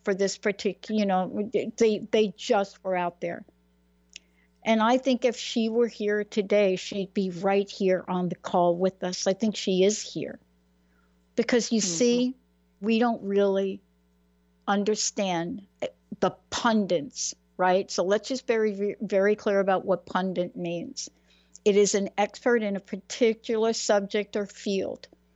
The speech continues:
Speaker 1: who is frequently called upon to give opinions. And to be honest with you, unless they start to call on us to do these interviews, experts in the field that we're in,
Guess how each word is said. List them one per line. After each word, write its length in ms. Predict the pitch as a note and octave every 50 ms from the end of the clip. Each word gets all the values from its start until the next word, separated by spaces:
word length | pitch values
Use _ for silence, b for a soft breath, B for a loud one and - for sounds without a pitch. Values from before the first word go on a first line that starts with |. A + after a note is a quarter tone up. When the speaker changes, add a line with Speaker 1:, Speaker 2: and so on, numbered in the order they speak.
| _ _ _
Speaker 1:
who 180 | _ - G#3 F#3+
is 120 | F#3 F#3
frequently 640 | - - - A3 G#3+ G#3+ - A#3 G#3+ G#3+ - A#3 A3
called 380 | G#3+ - - F#3+ F#3+ G3 G3
upon 300 | F#3+ F3+ - - G3 F#3
to 100 | - -
give 260 | F#3+ - - F#3+ F3+ -
opinions. 840 | F#3 F3 - - G3+ F#3 F#3 E3 - - - - - - - - - _ _ _ b b b b b b b b b b
And 180 | - G3 G3 G3
to 80 | - A3
be 180 | F#3+ A3+ A#3 A3
honest 380 | G#3 A3+ A#3 B3 B3+ B3 -
with 200 | B3+ B3+ B3+ -
you, 240 | C4+ C4 C4+ C4+ C#4+ - _ _ _ _ _ _ _ _ _ _ -
unless 480 | G#3 G3+ G3+ G3 G#3+ A3+ B3+ B3+ - -
they 180 | - B3+ B3
start 320 | A3+ - - A3+ A3 A3 A3
to 80 | G#3
call 300 | F#3+ - - G3+ G#3 G#3
on 180 | G3+ G3+ G3+ F#3+
us 260 | F3+ F#3 G3+ - -
to 120 | - A#3+
do 180 | A3 A#3+ B3 B3
these 280 | A3+ B3 B3 A#3+ G#3+ B3
interviews, 520 | A#3+ A#3 A#3+ A3+ A3 A#3+ A#3+ A#3+ B3 - - -
experts 720 | F#3+ F#3 F#3 - - - - A3+ A3 A3 A3 - - - -
in 160 | A3 G3+ G3+
the 80 | G3 G3
field 420 | G3 - - G#3 G3 G3+ G3 G#3
that 220 | G#3 G3 G#3+ - A#3
we're 180 | A3+ A3 G#3+
in, 300 | G#3 G#3+ G#3+ A3 A3 A3